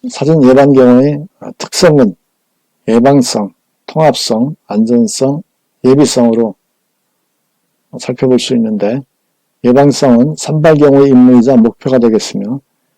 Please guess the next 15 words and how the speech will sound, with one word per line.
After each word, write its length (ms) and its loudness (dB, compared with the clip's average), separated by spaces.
위의 280 4
요소를 400 2
사전에 540 0
발견해서, 720 -2
어, 240 -20
제거해야 760 -2
하겠습니다. 560 -14
통합성은 680 0
하나의 360 0
지휘체계 480 0
아래에 240 4
통합되어 680 -4
상호 480 2
보완적으로 600 4
임무를 400 0